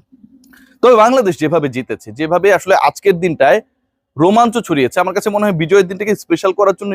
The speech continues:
লিটন কুমার দাস এক বলে শূন্য করে সেই প্ল্যানটা করেছেন কিনা। লিটনের ব্যাটিং নিয়ে আলোচনা হবে নিশ্চয়ই, বাংলাদেশের স্কোয়াড নিয়ে আলোচনা হবে নিশ্চয়ই, এবং জাকির আলী অনিকের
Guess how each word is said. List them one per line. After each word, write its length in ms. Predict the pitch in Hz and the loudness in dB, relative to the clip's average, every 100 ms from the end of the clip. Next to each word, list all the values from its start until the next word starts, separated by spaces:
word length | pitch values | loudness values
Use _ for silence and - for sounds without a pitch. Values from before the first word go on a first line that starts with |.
| 165 | -4
লিটন 220 | 147 170 | -2 -2
কুমার 220 | 170 170 147 | 0 0 2
দাস 140 | 156 - - 147 | 0 -2 -2 -4
এক 60 | 139 | 0
বলে 120 | 156 147 | -2 -2
শূন্য 160 | 151 151 160 | -4 -4 -4
করে 120 | 214 - | -4 -4
সেই 100 | 127 | -4
প্ল্যানটা 240 | 117 110 113 | -4 -6 -2
করেছেন 280 | 151 135 95 | -2 -2 -6
কিনা। 180 | 80 - - _ _ _ _ _ _ _ _ _ | -10 -14 -18 _ _ _ _ _ _ _ _ _
লিটনের 380 | 160 208 262 247 202 | 0 2 2 4 4
ব্যাটিং 200 | 196 226 | 2 0
নিয়ে 120 | 226 190 | 0 0
আলোচনা 260 | 180 190 160 | 0 -4 -4
হবে 160 | 165 233 247 139 | -4 -4 -6 -16
নিশ্চয়ই, 340 | 135 - 208 247 _ _ _ _ _ _ _ 117 | -10 -6 -6 -6 _ _ _ _ _ _ _ 0
বাংলাদেশের 540 | 156 196 208 214 226 - | 2 2 0 0 -2 -4
স্কোয়াড 300 | - 196 202 208 | 0 0 0 -2
নিয়ে 120 | 220 175 | 0 2
আলোচনা 320 | 156 156 170 156 | 0 0 -2 -2
হবে 180 | 151 196 233 - | -2 -4 -8 -8
নিশ্চয়ই, 400 | 151 - 180 220 262 _ _ _ _ _ | -8 -4 0 0 -2 _ _ _ _ _
এবং 220 | 214 202 214 247 - _ 117 | 2 2 2 -2 -12 _ -2
জাকির 260 | 160 170 214 | -2 2 2
আলী 120 | 220 214 | 2 2
অনিকের 300 | 170 175 185 | 0 0 -2